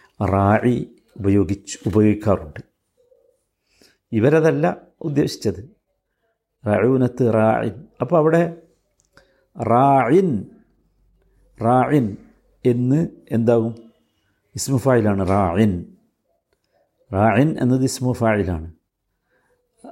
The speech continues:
റഊനത്ത് എന്ന അർത്ഥമാണ്. മനസ്സിലായില്ലേ? അവിടെ അതിന് അറബി ഭാഷയിൽ അതിനെന്തുണ്ട്? ഹംക്ക് എന്ന്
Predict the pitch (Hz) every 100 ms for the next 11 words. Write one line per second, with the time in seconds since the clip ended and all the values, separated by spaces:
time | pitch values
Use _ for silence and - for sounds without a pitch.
0 | - 117 113 143 147 - 135 127 117 95
1 | 107 90 78 80 _ _ _ _ _ _
2 | _ _ _ _ _ _ _ _ _ _
3 | _ _ 107 104 107 95 80 - _ _
4 | _ _ 131 131 156 135 123 131 156 -
5 | _ _ 113 110 123 139 104 95 - 95
6 | 101 - - 95 98 95 90 92 87 95
7 | 95 _ _ _ _ _ - 95 95 -
8 | 104 95 90 120